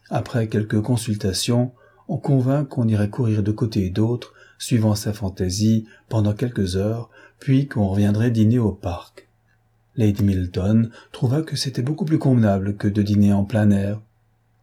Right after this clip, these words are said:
Elinor fut du même avis par d'autres motifs. Les voitures furent ordonnées, l'élégant carricle de Willoughby fut prêt le premier. On comprend qu'il devait conduire Maria, et jamais celle-ci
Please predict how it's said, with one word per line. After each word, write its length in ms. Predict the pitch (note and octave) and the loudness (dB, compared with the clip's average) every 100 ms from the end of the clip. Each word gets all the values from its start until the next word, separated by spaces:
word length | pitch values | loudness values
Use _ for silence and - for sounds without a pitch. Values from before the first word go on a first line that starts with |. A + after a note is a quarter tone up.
| - | -8
Elinor 500 | A3+ B2+ A#2+ A2+ G#2 | -2 2 2 0 -2
fut 140 | - G#2 | -2 2
du 100 | G#2+ | 4
même 200 | B2+ G#2+ | 6 4
avis 280 | G#2 B2 | 2 -2
par 280 | B2 G#2 F#2+ | 0 -2 0
d'autres 300 | G#2+ A2 - | -2 -2 0
motifs. 580 | G2 G2 G2+ G2+ - - _ _ _ _ _ _ _ _ _ - | 0 0 -2 -2 -2 -18 _ _ _ _ _ _ _ _ _ -2
Les 100 | A2 | 2
voitures 480 | A2 G#2+ A2+ G#2 | 2 0 -2 -2
furent 260 | - A2 F2+ | -2 -4 0
ordonnées, 580 | A2+ G#2 G2+ G#2+ A#2 C3+ _ _ _ _ _ _ | 0 2 2 2 -2 -4 _ _ _ _ _ _
l'élégant 420 | A#2 A2+ B2 A#2 G#2+ | -2 2 2 2 0
carricle 440 | A#2 A2 A2+ A2 | 0 0 0 0
de 80 | G#2+ | 2
Willoughby 520 | A2 G#2+ G#2 B2 B2+ | 4 4 2 0 -2
fut 180 | - A2 | -2 -8
prêt 220 | - C3 | -2 0
le 120 | A#2+ | 0
premier. 480 | A2 A#2 G#2+ G2+ - _ _ _ _ _ _ _ _ _ | 0 2 4 4 -2 _ _ _ _ _ _ _ _ _
On 200 | B3 B2 | -2 0
comprend 420 | A#2 C3 C#3+ D#3 | 2 0 0 -4
qu'il 220 | C3+ B2 A2+ | -2 0 0
devait 180 | A2 | 0
conduire 380 | A2 A#2 A#2 C#3+ | -2 -2 2 4
Maria, 520 | A2 G#2+ G#2+ G2 G#2+ _ _ _ _ _ _ _ | 4 4 0 -2 -4 _ _ _ _ _ _ _
et 240 | C#3 G#2 G2 | 0 0 2
jamais 300 | G2+ A#2 A#2 | 0 0 0
celle-ci 600 | - G2+ G2 - B2+ | -2 -2 -2 -2 -2